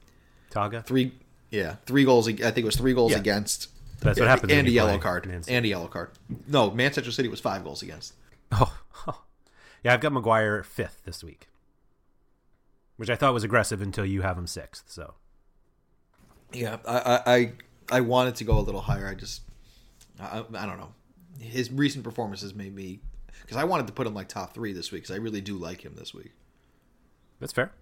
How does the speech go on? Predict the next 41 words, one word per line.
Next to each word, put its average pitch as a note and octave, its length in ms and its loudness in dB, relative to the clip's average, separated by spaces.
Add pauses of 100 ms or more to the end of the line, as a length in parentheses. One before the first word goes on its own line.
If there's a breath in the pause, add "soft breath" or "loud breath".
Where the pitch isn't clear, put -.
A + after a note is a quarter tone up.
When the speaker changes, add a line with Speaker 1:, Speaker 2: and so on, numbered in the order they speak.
(920 soft breath)
Speaker 2:
Uh, A2+ 280 0
but A#2 220 -2
yeah, G#2+ 200 2
it's, - 340 -6
it's A#2+ 180 -6
Jamie D#3 280 -2
Vardy, C3+ 440 0
it's A2+ 140 -8
Harry B2 220 -2
Maguire, A#2+ 760 -2
and G#2+ 580 -6 (760)
you C3+ 100 -6
know, G#2+ 60 0
you G#2 220 -2
can, G#2+ 340 -6
you B2+ 140 0
can, A#2+ 320 -2 (140)
you B2+ 120 -4
can B2+ 140 -6
try A#2+ 200 0
to A#2+ 80 2
convince A#2+ 380 -6
me B2 100 -6
on A2+ 140 -4
Xherdan A2+ 260 0
Shaqiri. A2 360 -6
I'm G2 80 -8
never G#2+ 240 -6
his G2+ 100 -10
biggest F#2+ 280 -8
fan, F2+ 300 -14
so. F2+ 320 -12 (600 soft breath)
Um, F2 540 -10 (1160)
Speaker 1:
Yeah, D3 180 0
I C3 40 -2
mean, C3 120 0
he's C3+ 140 0
Speaker 2:
but C#3 100 2
Speaker 1:
not. A2+ 80 0
Speaker 2:
that's A2+ 160 -4
pretty, B2+ 320 -2